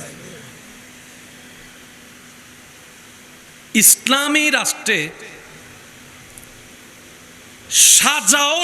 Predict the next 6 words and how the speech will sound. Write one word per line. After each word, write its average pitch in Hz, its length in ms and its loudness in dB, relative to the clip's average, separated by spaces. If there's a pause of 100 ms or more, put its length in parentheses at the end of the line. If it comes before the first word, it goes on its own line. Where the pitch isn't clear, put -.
(160)
সর্বোচ্চ, 320 520 -2 (2000)
মায়াও 196 460 0
সর্বোচ্চ। 165 480 0 (2000)
এই 185 60 -4
জিনিসটা 233 360 -4
একটু - 180 -8